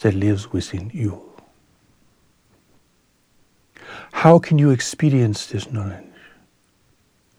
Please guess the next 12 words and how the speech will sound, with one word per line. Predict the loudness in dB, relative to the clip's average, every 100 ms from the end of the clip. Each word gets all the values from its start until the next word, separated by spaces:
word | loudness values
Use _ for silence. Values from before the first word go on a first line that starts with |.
| -20 -20 -2
which | 2 2
holds | 6 10 10 6
for | 2 4
you | 6 8 6
your | 6 4
greater | 6 4 4 2
purpose | -2 -2 -2 -2 -4
for | -4 -4
coming | -2 0 0
into | 0 -2
the | -4 -6
world, | -6 -8 -12 -16 -20